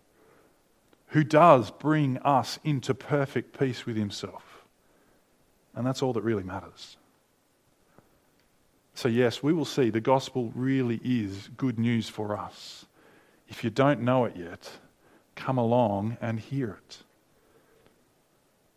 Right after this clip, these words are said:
But it's actually so much bigger than us, because it's not actually about us, it's about God,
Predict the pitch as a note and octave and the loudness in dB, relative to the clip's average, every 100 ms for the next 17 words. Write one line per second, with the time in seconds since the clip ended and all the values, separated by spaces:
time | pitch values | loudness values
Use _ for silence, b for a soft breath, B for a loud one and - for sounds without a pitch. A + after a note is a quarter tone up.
0 | _ _ _ _ _ _ - C3+ C3 D3+ | _ _ _ _ _ _ 0 0 2 0
1 | - D3 C#3 - C#3 C#3 C3+ B2 - B2+ | 0 -4 -4 0 0 2 0 -2 -6 -4
2 | B2+ A2+ G#2 F2+ - - - - _ _ | -2 -2 -6 -8 -16 -20 -20 -20 _ _
3 | _ _ _ _ _ _ _ _ _ _ | _ _ _ _ _ _ _ _ _ _
4 | _ _ _ _ _ _ - C3 C3+ C3 | _ _ _ _ _ _ -12 -6 -6 -6
5 | B2+ C#3 C3+ C3+ - C3+ C3 B2+ B2+ G#2 | -2 -2 0 -4 -4 -2 -2 -2 -4 -6
6 | F#2 - - A#2 B2 B2 - G#2+ F2 | -12 -18 -14 -6 -4 -4 -6 -10 -10